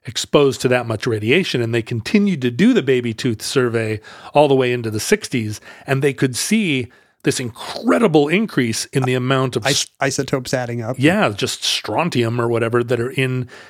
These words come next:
Speaker 1: baby teeth, such that kids that were born in the sixties, like me or you,
Speaker 2: Oh, yeah, I'm half
Speaker 1: or
Speaker 2: strontium
Speaker 1: you,
Speaker 2: right now.
Speaker 1: seventies.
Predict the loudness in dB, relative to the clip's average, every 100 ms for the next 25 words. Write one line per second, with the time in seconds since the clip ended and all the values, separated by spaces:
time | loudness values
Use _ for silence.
0 | -4 0 2 0 -2 -4 -4 0 2 2
1 | 0 -2 -4 0 0 2 0 0 0 0
2 | 0 -4 -2 -2 -2 -8 -6 -6 -6 -4
3 | -2 -2 -4 -6 -6 -2 0 2 2 2
4 | -2 0 0 -2 -2 0 0 0 0 2
5 | 2 0 -4 -6 -8 -10